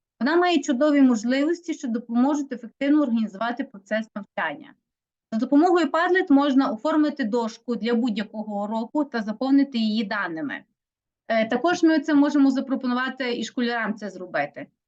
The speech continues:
Організувати спільний доступ для всіх учнів, експортувати дошку в різні формати, розмістити у соціальних, е, мережах чи надіслати посилання в месенджер.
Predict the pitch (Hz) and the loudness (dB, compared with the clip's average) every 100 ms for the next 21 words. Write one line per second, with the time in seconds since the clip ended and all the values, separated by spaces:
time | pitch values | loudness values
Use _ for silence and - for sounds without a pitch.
0 | _ 220 226 262 240 294 370 339 285 - | _ -2 2 4 4 2 0 -2 -2 0
1 | 294 285 214 254 285 247 214 214 208 277 | 4 4 2 0 -2 -4 -4 -4 -2 -2
2 | 269 - 220 - 240 269 339 _ _ _ | -2 -4 -8 -4 0 0 0 _ _ _
3 | _ 240 - - 262 269 277 320 311 226 | _ -12 -8 -4 -4 -2 -2 -4 -4 -2
4 | 285 285 262 233 262 277 269 269 226 220 | -2 -2 -8 -4 0 2 0 -2 -4 -4
5 | 202 185 185 240 330 - _ _ - 220 | -2 -4 -6 -4 -6 -8 _ _ -8 -4
6 | 254 247 269 269 - 339 349 - 233 - | -2 2 2 0 -4 -6 -6 -4 -4 -4
7 | - 240 247 240 269 294 254 247 240 - | -8 -6 -6 -2 -2 2 4 4 0 -4
8 | 208 220 240 240 262 339 330 320 - 240 | -6 -2 -2 -2 -4 -4 -4 -6 -6 -4
9 | 214 220 262 277 294 277 - 220 226 247 | -6 -8 -8 -6 -8 -10 -10 -4 2 4
10 | 247 214 226 185 - 175 170 143 | 2 0 -2 -4 -10 -16 -8 -8